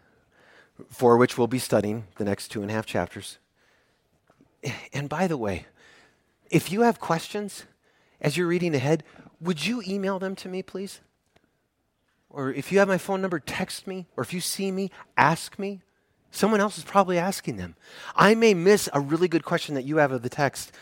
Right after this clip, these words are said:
when I'm reading the text that I don't ask, and then I don't help you. Let's ask. Let's wrestle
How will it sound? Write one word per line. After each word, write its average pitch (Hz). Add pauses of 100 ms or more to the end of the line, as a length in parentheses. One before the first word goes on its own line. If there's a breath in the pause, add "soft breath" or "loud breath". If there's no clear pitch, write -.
(100 loud breath)
when 120
I'm 135
reading 117
the 107
text - (160 loud breath)
that 110
I 120
don't 113
ask, 113
and 110
then 110
I 104
don't 101
help 98
you. 80 (1200)
Let's -
ask. - (240 loud breath)
Let's 175
wrestle 151